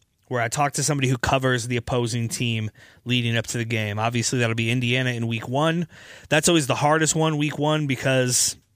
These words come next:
we're all kinda guessing. Uh, we can go off of what happened last year. We can discuss thoughts and feelings and hopes and dreams. But until you have a couple of games under the belt, until you have some, some film to watch, some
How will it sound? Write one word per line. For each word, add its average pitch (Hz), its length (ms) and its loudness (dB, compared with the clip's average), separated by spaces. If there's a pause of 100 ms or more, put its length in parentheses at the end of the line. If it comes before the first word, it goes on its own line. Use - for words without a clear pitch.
(180)
we're 127 180 2
all 135 120 4
kinda 127 260 -2
guessing. 107 560 -2 (640)
Uh, 110 280 0
we 120 100 -2
can 120 220 -4
go 135 160 2
off 139 220 2
of 127 80 -4
what 127 160 0
happened 131 320 0
last 151 340 2
year. 156 220 2
We 127 120 -2
can 117 200 -2
discuss 127 640 2 (720)
thoughts 147 360 0
and 120 160 0
feelings 156 480 2
and 117 120 0
hopes 143 300 0
and 127 100 0
dreams. 123 580 0 (920)
But 147 180 2 (100)
until 208 200 2
you 233 80 4
have 180 100 4
a 156 40 -6
couple 160 240 0
of 131 80 -2
games 135 360 0
under 120 180 0
the 113 80 -2
belt, 117 360 0
until 131 220 -2
you 170 80 4
have 123 160 0
some, 123 240 -2
some - 260 -2
film 143 360 2
to 131 80 2
watch, 127 280 2
some 117 480 -2